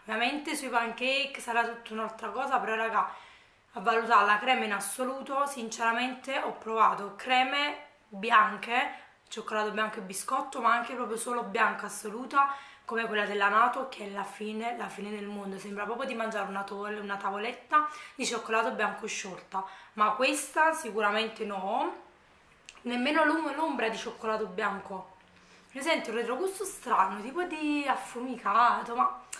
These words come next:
è anche strano dirlo perché è una crema bianca, però ve lo giuro, raga, sapore troppo strano, bocciata. Quindi alla fine, morale della favola, due su due, due buone che ne vale la pena e due sinceramente che non ne vale la pena.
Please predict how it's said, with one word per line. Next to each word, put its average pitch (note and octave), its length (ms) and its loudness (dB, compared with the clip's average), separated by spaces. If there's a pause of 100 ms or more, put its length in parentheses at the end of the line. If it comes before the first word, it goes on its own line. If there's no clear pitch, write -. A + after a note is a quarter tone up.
(280)
è - 60 4
anche F4 280 4
strano D4 220 4
dirlo C#4+ 200 2
perché C#4+ 260 0
è A#3 40 2
una F#3 80 2
crema C#4 300 4
bianca, A3+ 480 2
però D4+ 200 2
ve C4 100 2
lo A3 160 0
giuro, A#3+ 260 -2
raga, A#3+ 480 2 (1120)
sapore D4+ 340 0
troppo B3+ 320 -4
strano, F3+ 440 -2
bocciata. A3 760 -2 (260)
Quindi C#4 440 4
alla C4 240 6
fine, C#4 340 2
morale C4 380 4
della C4+ 240 4
favola, G3+ 580 -2 (360)
due F4+ 240 6
su A#3 220 0
due, G#3+ 500 0
due C#4 280 2
buone E4 420 4
che D#4 80 2
ne B3+ 100 2
vale A3+ 180 4
la G#3+ 100 0
pena F4 380 2
e A#3 100 -6
due A3+ 260 -4
sinceramente G#3+ 720 -6
che A3 120 -12
non G#3 180 -6
ne G#3+ 100 0
vale F#3+ 260 -2
la G3 120 2
pena. F#3 360 -6